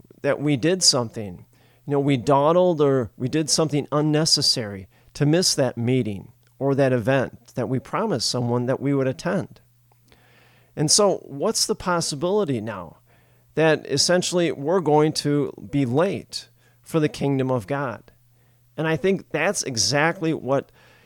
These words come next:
is questioned by the person in the gospel that poses to Jesus. And notice Jesus' answer.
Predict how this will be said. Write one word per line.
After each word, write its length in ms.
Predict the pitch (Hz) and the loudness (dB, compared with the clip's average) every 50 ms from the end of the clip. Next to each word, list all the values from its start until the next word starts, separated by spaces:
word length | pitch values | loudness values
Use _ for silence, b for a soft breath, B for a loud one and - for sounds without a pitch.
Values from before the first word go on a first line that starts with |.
| b b b | b b b
is 180 | - 127 - | -4 -4 -4
questioned 580 | - - - 175 185 175 - - - 127 117 110 | -6 0 2 2 2 2 0 -6 -4 -4 -2 0
by 360 | 107 117 120 120 110 - - _ _ _ _ _ | 0 0 2 0 0 -2 -6 _ _ _ _ _
the 80 | 123 | -10
person 520 | - - - 143 135 117 - - 123 107 - _ - _ _ b b b b b b b | -10 -4 -2 0 0 0 -2 -4 -4 -6 -6 _ -20 _ _ b b b b b b b
in 100 | - 143 | 2 4
the 100 | 143 139 | 4 6
gospel 640 | 127 131 131 135 147 147 - - 214 214 185 - - _ _ _ - _ _ _ b b b b | 6 6 4 4 2 2 0 0 -2 -2 -2 -6 -12 _ _ _ -20 _ _ _ b b b b
that 180 | - 151 147 _ | -6 -6 -4 _
poses 500 | - - 180 208 220 196 165 135 110 - | -2 0 2 2 2 2 0 -2 -2 -2
to 120 | - 131 | -4 -4
Jesus. 760 | 110 - 151 202 233 190 - - - - - - - - - - _ _ _ _ _ | -4 -2 -2 -2 -2 -2 -4 -8 -8 -8 -8 -8 -8 -8 -14 -20 _ _ _ _ _
And 160 | - 117 123 | -8 -6 -4
notice 340 | 135 170 220 233 247 233 - | -2 -2 0 0 0 -2 -2
Jesus' 580 | - - 139 160 175 180 170 170 139 151 143 - | -4 -2 0 0 2 2 0 0 0 0 -2 0
answer. 640 | - 135 131 131 131 131 - - - 104 98 104 | -2 -2 0 0 0 0 0 -2 -4 -4 -12 -14